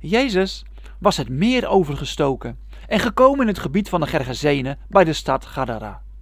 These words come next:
Hoewel hij door de duivel erkend werd als de Zoon van God, werd hij door de mensen weggestuurd. Ze hadden geen behoefte aan een zaligmaker die afrekende met de machten van de duisternis.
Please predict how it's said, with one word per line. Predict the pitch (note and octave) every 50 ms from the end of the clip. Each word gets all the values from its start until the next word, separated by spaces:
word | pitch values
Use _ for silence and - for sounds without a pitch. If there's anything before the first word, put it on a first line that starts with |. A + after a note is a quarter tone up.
| - - - - - - -
Hoewel | - D#3+ D3 D3 D3 D3 D3+ D3 C#3+ - - -
hij | - E3+ E3+ E3
door | D#3 E3
de | D#3 D3+
duivel | D3 D3 D#3+ F3+ C#3 F3+ F3
erkend | D#3 - - - D#3 D#3+ F#3 F#3 C#3+
werd | D#3+ F#3 F#3+
als | G3 F3+ -
de | - C#3+
Zoon | - D#3+ D3+ D#3 F3+ E3
van | - F#3 E3+ D#3
God, | B2+ - D3 F3+ A3+ - - - - - - -
werd | - F3+ F#3
hij | G#3+ A3
door | G3 G3+ F#3+
de | G3 F3+
mensen | F3 G3 B3 B3 F#3 - - G3+
weggestuurd. | A#3 C4 B3 - - - - - A#3+ G#3+ F3 - - - - - - - - -
Ze | - C4+
hadden | B3 G#3 B3 A3+
geen | A3+ A3+ G#3+
behoefte | G3 F3 A3 A#3+ - - B3
aan | B3
een | C4 B3+
zaligmaker | - B3+ B3 B3 A#3+ A3+ - G#3+ A3+ A3+ A3 - - F3+ - - - - -
die | - A3 A#3 A#3
afrekende | A#3+ G#3+ D#3+ G3+ G#3 G3 F3 G3 G3 F#3+
met | F#3 F#3+ F3
de | F#3
machten | F3+ G3 F#3+ - - F3
van | D3+ F3 E3+
de | E3
duisternis. | E3 F3 F3 D#3+ - - - D3+ D3+ D3 B2+ - - -